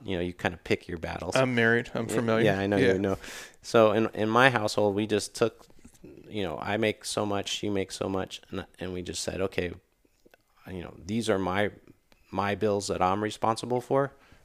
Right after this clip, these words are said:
Speaker 1: and then these are her bills that she's responsible for," right? And then I just harp on her, you know, "Make sure you're putting money in your four oh one k. Make sure you're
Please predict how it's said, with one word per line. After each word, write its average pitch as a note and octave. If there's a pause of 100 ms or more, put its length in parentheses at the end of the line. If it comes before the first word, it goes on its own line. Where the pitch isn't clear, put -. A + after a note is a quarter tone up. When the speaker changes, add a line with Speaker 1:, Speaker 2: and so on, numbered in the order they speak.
Speaker 1:
and F#2
then F2+
these G2
are F2
her G#2
bills E2
that F2+
she's F#2+
responsible E2+
for," - (140)
right? G2 (520)
And G2+
then F#2+
I A2
just G#2+
harp A#2
on F2+
her, F2+ (200)
you F#2+
know, F2 (240)
"Make G#2
sure -
you're A2+
putting A2+
money G#2+
in G#2
your G2
four G#2
oh G2
one G2
k. F#2+
Make F#2+
sure -
you're G2